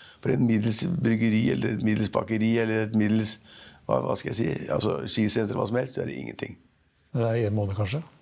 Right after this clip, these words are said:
Speaker 1: Ja, hjelper ingenting, sa det også.
Speaker 2: Nei. Nei, det må kanskje
Speaker 1: Men jeg har ikke vært på Stortinget. Kanskje på Stortinget har kommet kjempegode nyheter i dag.
Speaker 2: Rødt og F R P er i, <laughs> i samme, på samme banehalvdel, må vi si.
Speaker 1: Ja.
Speaker 2: De vil ha, de vil ha makspris.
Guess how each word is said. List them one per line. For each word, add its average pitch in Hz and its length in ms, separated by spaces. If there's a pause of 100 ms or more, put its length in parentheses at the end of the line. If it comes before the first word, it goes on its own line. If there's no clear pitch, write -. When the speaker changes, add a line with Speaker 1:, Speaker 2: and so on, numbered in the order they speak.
Speaker 1:
Ja, - 100
hjelper - 380
ingenting, - 420
sa - 80
det - 80
også. - 220 (160)
Speaker 2:
Nei. - 100 (1300)
Nei, - 80 (320)
det 165 160
må 139 160
kanskje 143 140
Speaker 1:
Men 135 80
jeg - 20
har 135 60
ikke 143 100
vært 131 140
på - 20
Stortinget. 135 340
Kanskje 127 220
på 127 140
Stortinget 117 240
har 117 80
kommet 117 180
kjempegode 120 800
nyheter 107 240
i 120 60
dag. 127 240 (260)
Speaker 2:
Rødt 160 220
og 165 80
F 151 160
R - 20
P 151 160
er 151 320
i, 151 140 (320)
<laughs> 151 320
i - 0 (100)
samme, 143 380 (500)
på 170 160
samme 147 160
banehalvdel, 131 400
må 165 140
vi 151 100
si. 165 80 (240)
Speaker 1:
Ja. - 140 (340)
Speaker 2:
De 147 80
vil 151 80
ha, 147 80 (160)
de 147 80
vil 147 80
ha 156 80
makspris. 143 640